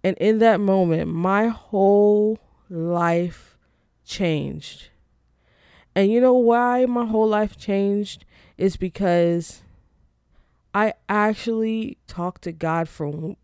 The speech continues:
probably one of the first times in my life, honestly. And I know, um, I'm kinda ranting right now, and, and, and I, I hope, hopefully that, you know, eh, that you're hearing me, but I know that some of us,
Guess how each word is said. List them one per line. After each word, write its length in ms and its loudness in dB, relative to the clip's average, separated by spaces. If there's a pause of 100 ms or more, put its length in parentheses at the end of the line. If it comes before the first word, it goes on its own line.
probably 680 -4 (440)
one 260 2
of 80 2
the 80 2
first 380 -4
times 300 -6
in 80 -2
my 200 -4
life, 560 -4 (260)
honestly. 640 -4 (840)
And 180 4
I 100 4
know, 420 2
um, 520 -2 (600)
I'm 120 0
kinda 280 -2
ranting 420 -2
right 200 -4
now, 320 -4
and, 320 -8
and, 200 -8
and 220 -2
I, 220 -2
I 100 -2
hope, 260 -2
hopefully 680 -4
that, 260 -4 (380)
you 160 -2
know, 500 -2
eh, 200 -10
that 220 -6
you're 100 -4
hearing 440 0
me, 160 -2
but 320 -2 (100)
I 160 0
know 280 2
that 180 0
some 240 -4
of 160 -2
us, 420 -2